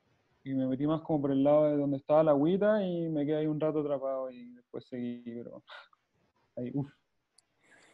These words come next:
un ratito. Eh, aquí en la fotito se puede ver que un poquito más arriba que, mm,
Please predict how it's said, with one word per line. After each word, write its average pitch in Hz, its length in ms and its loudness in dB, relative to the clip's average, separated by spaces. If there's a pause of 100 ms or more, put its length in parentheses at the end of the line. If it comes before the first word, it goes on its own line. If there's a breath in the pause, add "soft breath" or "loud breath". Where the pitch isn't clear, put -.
(120)
un 123 160 -8
ratito. 120 420 -6 (280)
Eh, 131 420 -2
aquí 135 140 0
en 175 80 0
la 180 60 2
fotito 180 300 0
se 185 140 -2
puede 180 240 0
ver 180 400 -4
que 156 480 -2
un 147 100 -4
poquito 147 240 -2
más 160 200 0
arriba 160 440 -2
que, 135 560 -2
mm, 123 360 -12